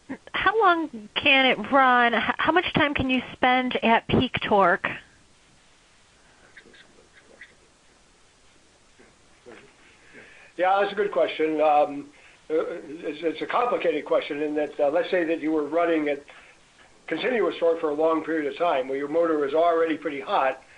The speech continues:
Speaker 2: It's within range, but it's pretty hot. Um, now, if you put peak in, it's gonna, uh, the winding is gonna heat up quite quickly.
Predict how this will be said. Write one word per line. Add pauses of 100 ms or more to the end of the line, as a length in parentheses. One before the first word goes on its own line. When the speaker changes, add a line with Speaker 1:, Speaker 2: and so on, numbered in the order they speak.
(180)
Speaker 2:
It's
within
range,
but
it's
pretty
hot. (540)
Um, (160)
now,
if
you
put
peak
in, (420)
it's
gonna,
uh,
the
winding
is
gonna
heat
up
quite
quickly.